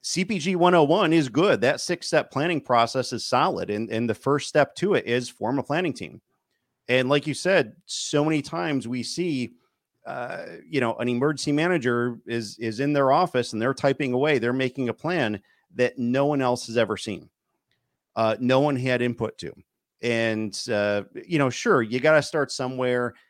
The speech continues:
and you always need someone to actually do that work of, of typing it up, but you gotta have that involvement from the get-go. There has to be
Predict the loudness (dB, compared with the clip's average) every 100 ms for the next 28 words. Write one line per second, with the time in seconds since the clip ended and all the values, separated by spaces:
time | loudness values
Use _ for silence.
0 | _ -6 -4 0 2 2 2 -2 -4 -2
1 | 0 0 0 0 0 -4 -6 -4 0 2
2 | 2 2 0 0 -4 -4 -8 -4 -4 -4
3 | -2 0 -2 _ _ _ _ _ -4 -4
4 | -4 -8 -4 -2 -2 0 0 2 -2 0
5 | 4 4 2 -8 -6 -4 -4 -6 -8 -8
6 | -8 -6 -6 -6 -4 -4 -6 -6 -4 -4